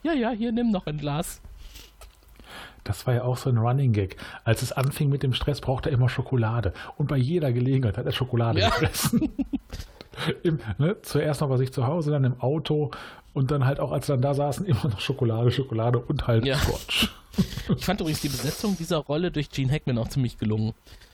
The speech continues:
Speaker 1: Also er ist ja wirklich ein, ein ehrfurchtgebietender Typ, ne? Und er ist groß und stattlich und, äh, wirkt auch schon konservativ.
Speaker 2: War toll, ja.
Speaker 1: Und
Speaker 2: Also, war eine ganz, ich fand auch, das war eine ganz grandiose Besetzung.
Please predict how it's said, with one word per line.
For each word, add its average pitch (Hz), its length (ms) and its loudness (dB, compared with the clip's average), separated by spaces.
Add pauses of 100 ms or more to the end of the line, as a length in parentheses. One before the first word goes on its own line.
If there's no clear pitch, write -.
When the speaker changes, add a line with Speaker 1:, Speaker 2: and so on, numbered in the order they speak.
(120)
Speaker 1:
Also 123 200 0
er 123 80 0
ist 139 120 -2
ja 135 120 -2
wirklich 147 240 -6 (340)
ein, 117 360 0
ein - 220 -2 (120)
ehrfurchtgebietender 120 960 -2
Typ, - 320 -4
ne? 117 240 0
Und 110 260 0
er 117 160 0
ist - 360 -6 (380)
groß 185 520 0
und 127 120 -4
stattlich 175 640 -2
und, 127 340 0
äh, 117 320 -2
wirkt 180 200 0
auch 107 120 -2
schon 113 180 -4
konservativ. 107 640 -2
Speaker 2:
War 113 60 2
toll, 92 160 2
ja. 82 140 -2 (1500)
Speaker 1:
Und 120 320 0 (580)
Speaker 2:
Also, 110 260 -2 (200)
war 113 100 2
eine 117 100 2
ganz, 127 360 -2 (300)
ich 113 120 -4
fand 156 140 2
auch, 156 80 0
das 131 100 0
war 127 80 2
eine 127 120 2
ganz - 300 -4
grandiose 131 460 2
Besetzung. 104 500 0